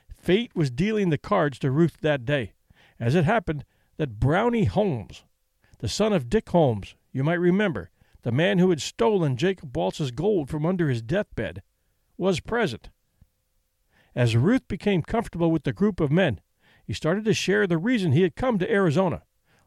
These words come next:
along with the fact that he had been given a map from the Peralta family, and that the map showed a prominent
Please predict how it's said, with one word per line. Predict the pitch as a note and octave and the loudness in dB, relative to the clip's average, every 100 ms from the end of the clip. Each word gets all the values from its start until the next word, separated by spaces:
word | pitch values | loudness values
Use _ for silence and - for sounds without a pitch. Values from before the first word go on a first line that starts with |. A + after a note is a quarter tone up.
| - | -8
along | G#2+ F#3 G#3+ | -2 2 2
with | - | 0
the | G#2+ | -4
fact | C3 B2 - - _ _ | -4 -6 -8 -18 _ _
that | B2+ | 0
he | E3 | 2
had | F#3 | 2
been | D#3 C3+ | -2 -2
given | E3+ G3 | 0 2
a | D#3 | 0
map | C#3+ G#3 F3 - | 0 -2 -4 -6
from | D#3+ | -4
the | C#3 | -2
Peralta | - D#3+ F#3+ F#3 D3+ | -2 0 -2 -2 -4
family, | G#3 G#3+ G#2 D2+ _ _ _ _ - | -2 -2 -4 -10 _ _ _ _ -6
and | A2 | -2
that | D3+ | -2
the | - | -2
map | C#3 F#3+ G3+ - | 0 0 0 -4
showed | - D#3 | -4 -4
a | B2 | -4
prominent | - G3+ G#3 F3+ | -6 -2 0 -2